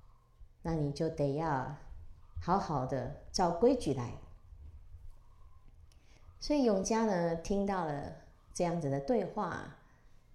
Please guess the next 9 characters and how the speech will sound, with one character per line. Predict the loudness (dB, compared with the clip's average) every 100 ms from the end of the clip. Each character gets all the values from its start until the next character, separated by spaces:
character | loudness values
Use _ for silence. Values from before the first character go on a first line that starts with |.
| -12
啊， | -6 -4 -4 -6
就 | -2 0 0 -6 -12 -20 -20 -20 -20 -20 _ -20 -20 -20 -20 -20 -20 -20 -20 -20
具， | -12 -2 0 0 -2 -14 -12
啊， | -8 -8 -10 -6
就 | -6
展 | -2 -2 -2
具 | 2 2 2 -2 -16 -18 -20 -20 -20 -8
礼 | -4 -4
拜。 | -2 0 -2 -4